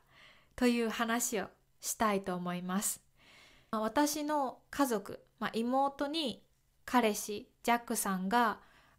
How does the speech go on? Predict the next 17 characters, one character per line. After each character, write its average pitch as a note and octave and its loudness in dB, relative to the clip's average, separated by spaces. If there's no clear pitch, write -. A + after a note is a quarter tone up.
会 A#3+ 6
う A3 2
の F#3+ 2
は G#3 2
こ - 0
れ C4+ 4
が D4+ 4
初 A#3 -2
め D4 0
て - -8
で F#3+ -6
す。 - -8
で、 G#3 -4
昨 B3 -2
日 A#3 0
尾 G#3+ -2
道 A3+ 2